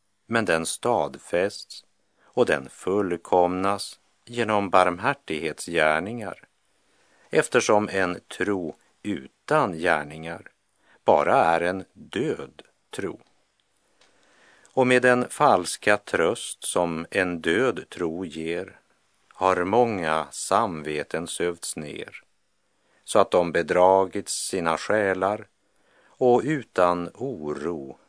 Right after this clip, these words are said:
gått in i den eviga natt, där elden aldrig slocknar.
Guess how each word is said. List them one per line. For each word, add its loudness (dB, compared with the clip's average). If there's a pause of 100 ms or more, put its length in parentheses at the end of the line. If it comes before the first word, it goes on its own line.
(140)
gått -2
in -6
i -8
den -2
eviga -6
natt, -10 (960)
där 2
elden -4
aldrig -2
slocknar. -10